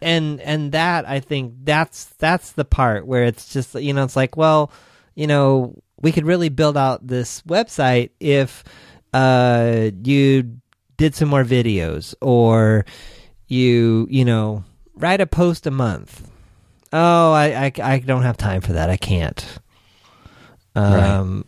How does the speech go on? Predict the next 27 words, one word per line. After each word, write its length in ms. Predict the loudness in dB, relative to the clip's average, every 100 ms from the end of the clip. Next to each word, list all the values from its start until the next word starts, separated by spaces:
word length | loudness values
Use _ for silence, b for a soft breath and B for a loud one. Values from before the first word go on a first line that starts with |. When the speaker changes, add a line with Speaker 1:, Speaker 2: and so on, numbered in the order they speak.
| -2
Speaker 1:
or, 560 | 2 4 4 4 2
"I 140 | 2 2
don't 160 | 2
know 100 | 2 2
what 120 | 2
I 100 | 0
would 120 | -2
write 200 | -10 -14
about." 440 | -16 -18 -18 -16 -12
Or, 160 | -6
in 160 | -2 0
other 220 | 0 2
words, 200 | 0 0
and 100 | -2
then 140 | -2
it 60 | -2
just 220 | -6 -4
becomes, 340 | -4 -2 -2 -2
like, 180 | -4 0
all 180 | 0
the 120 | 0 2
reasons 680 | 2 0 -2 -6 -8 -12 b b b b -4
why 640 | 0 2 0 -2 -4 -8 -14 _ _ _ _ _ _ _ _
they 120 | -6
can't. 600 | 0 2 2 0 -10 -20 -20 _ _ _ _ _ _ _
Speaker 2:
Yeah. 200 | -2 0
Speaker 1:
And 560 | 2 2 0 -4 -8